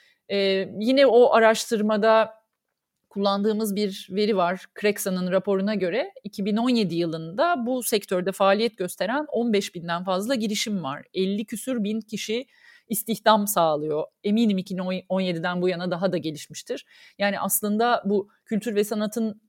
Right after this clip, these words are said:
hani bize iyi gelen, içkin, e, değerinin ötesinde, toplumsal faydasının ötesinde bir de ciddi bir ekonomik hacmi var. E, altı yüz milyon liralık cirodan üç milyar altı yüz milyonluk,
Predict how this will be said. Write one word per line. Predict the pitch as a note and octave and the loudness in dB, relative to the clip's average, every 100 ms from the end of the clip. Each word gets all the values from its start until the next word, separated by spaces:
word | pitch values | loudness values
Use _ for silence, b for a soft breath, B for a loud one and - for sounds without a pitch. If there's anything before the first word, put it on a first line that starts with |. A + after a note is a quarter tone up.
| - | -8
hani | G3+ F#3 | -4 -2
bize | F#3+ A#3+ | 2 4
iyi | A3+ A3 G3+ | 4 2 4
gelen, | G3+ F#3+ F#3+ F#3+ F#3+ | 4 2 0 -4 -4
içkin, | A3+ - - B3 A3+ - | -6 -6 -2 0 0 -4
e, | F3+ F3+ F3 E3+ E3+ E3 - _ - | -4 -2 0 -2 -6 -14 -20 _ -4
değerinin | F#3 G3 G3+ G#3 A3+ A3 G3 | 4 6 6 4 2 0 -2
ötesinde, | G3 F#3 F#3 F3+ | -4 -4 -4 -4
toplumsal | F#3 F#3+ G3 F#3+ A3+ | -4 -4 -4 -2 0
faydasının | A3+ G3 F#3 F#3 A#3+ B3+ | 2 0 0 0 -2 -4
ötesinde | G#3 E3+ - C4+ F4+ | -4 -8 -6 -4 0
bir | A3+ | 2
de | A3 | 2
ciddi | G3 F#3 C4 | 2 -2 -2
bir | D#4 - - | -2 -4 -6
ekonomik | G#3 A3 D#4 - | -4 -4 -6 -6
hacmi | A3+ A3+ A4+ C4+ | -6 -4 -4 -2
var. | E3+ - _ B B B B - | -4 -8 _ B B B B -8
E, | F3 E3+ E3 E3 E3+ E3+ | -4 0 0 0 0 -2
altı | - G3+ G3+ D#4 | -2 -2 0 0
yüz | B3 | 2
milyon | G#3+ G3 G3 F#3+ | 0 0 0 -2
liralık | F#3 G3 F4 - | -2 -2 -4 -6
cirodan | F#3+ A#3 G3+ F3+ A3+ A#3 | -2 2 2 0 -2 -4
üç | G#3+ - | -8 -4
milyar | G#3 G3+ G#3 A3 | -2 2 2 2
altı | G3 G3+ A3+ | 2 0 0
yüz | B3 | -2
milyonluk, | G3 F3+ F3+ F3+ F3+ C#4+ - | -2 -2 -4 -4 -4 -6 -10